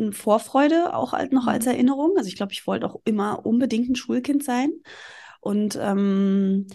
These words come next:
Speaker 1: gerade so, eigentlich so dieses Strukturierte und irgendwas abheften und so, also das ist, äh, da, zumindest kann ich mich aus der Schulzeit noch daran erinnern, dass ich das immer großartig fand, auch
Speaker 2: Mhm.
Speaker 1: immer schöne Überschriften zu machen und das so zu unterstreichen und so.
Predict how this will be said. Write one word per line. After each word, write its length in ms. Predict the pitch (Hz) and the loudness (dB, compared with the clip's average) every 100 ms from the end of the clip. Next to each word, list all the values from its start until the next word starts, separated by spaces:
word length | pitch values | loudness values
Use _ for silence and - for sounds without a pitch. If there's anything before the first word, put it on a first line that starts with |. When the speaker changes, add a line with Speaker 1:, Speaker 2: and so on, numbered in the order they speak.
| - - - _ _ _ | -18 -20 -20 _ _ _
Speaker 1:
gerade 300 | - 190 247 | -2 2 4
so, 160 | 269 254 | 4 2
eigentlich 340 | - 226 285 294 | 4 4 4 2
so 60 | |
dieses 240 | 233 214 214 | 0 0 -2
Strukturierte 720 | - 214 - 185 226 302 254 | -4 -4 -2 2 4 4 4
und 100 | 180 | 2
irgendwas 320 | 190 190 180 | 0 0 0
abheften 760 | - 247 - - 208 - - 175 | 4 2 2 -2 -2 -2 -2 -2
und 140 | 160 | -2
so, 280 | 175 175 254 | -2 0 2
also 200 | 339 208 | 4 2
das 140 | 190 196 | 0 -2
ist, 200 | 196 - | -6 -8
äh, 320 | - - - | -10 -8 -6
da, 140 | - 190 | -4 -2
zumindest 340 | 208 226 254 | 4 6 6
kann 140 | 240 | 2
ich 80 | 226 | 2
mich 140 | 220 196 | 0 -2
aus 100 | 190 | -2
der 140 | 190 | -2
Schulzeit 680 | 190 - - 254 294 240 107 | -4 -4 4 6 6 2 -4
noch 120 | 156 | -4
daran 300 | 151 151 151 | -6 -4 -2
erinnern, 300 | 147 139 160 | 0 0 0
dass 120 | 156 170 | 0 -4
ich 60 | |
das 140 | 165 165 | -6 -2
immer 160 | 175 | -2
großartig 840 | 180 - 190 269 - 110 - 110 - | -2 0 6 6 6 4 4 -4 -4
fand, 300 | 131 - - | -2 -2 -2
auch 120 | 214 | 0
Speaker 2:
Mhm. 80 | 185 | 0
Speaker 1:
immer 180 | 170 | 0
schöne 320 | 160 - 165 165 | -2 -2 0 2
Überschriften 640 | 277 233 180 - 196 185 | 4 4 2 -4 -8 -6
zu 200 | - 190 | -4 -2
machen 300 | 165 170 190 | -2 -2 -4
und 140 | - 190 | -6 -8
das 100 | - | -10
so 100 | 170 | -8
zu 140 | - | -6
unterstreichen 880 | - 185 190 - - 233 285 - - | -6 -2 -2 0 2 4 4 0 2
und 160 | 220 226 | 2 4
so. 240 | 190 262 | 4 4